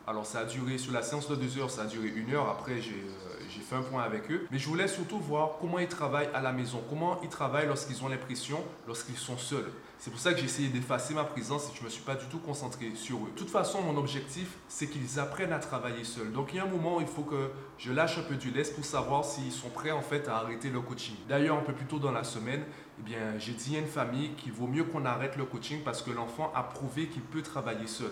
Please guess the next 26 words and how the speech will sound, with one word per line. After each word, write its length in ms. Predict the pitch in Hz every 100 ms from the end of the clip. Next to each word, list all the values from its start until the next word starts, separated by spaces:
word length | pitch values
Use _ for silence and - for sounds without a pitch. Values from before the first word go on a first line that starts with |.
| 98
Et 60 | 131
là, 120 | 156
continuer, 520 | - 165 - 135 170
eh 40 |
bien, 220 | 147 127 127
ça 180 | 131
peut 220 | 127 175 175
créer 300 | - 165 170
une 80 |
nouvelle 280 | 160 135 143
dépendance 480 | 135 127 113 139 143
parce 220 | 117 110
qu'il 340 | 117 110 117 117
aime 160 | 113
bien 160 | 120 156
travailler 380 | 151 135 120 113
avec 240 | 107 -
moi. 240 | 110 151 - - 110
Leur 180 | 127
enfant 320 | 139 135 139 135
aime 140 | 135
bien 160 | 131 135
travailler 340 | 135 120 117
avec 240 | 107 107
moi. 240 | 110 131 - - - -
Donc, 260 | 135 151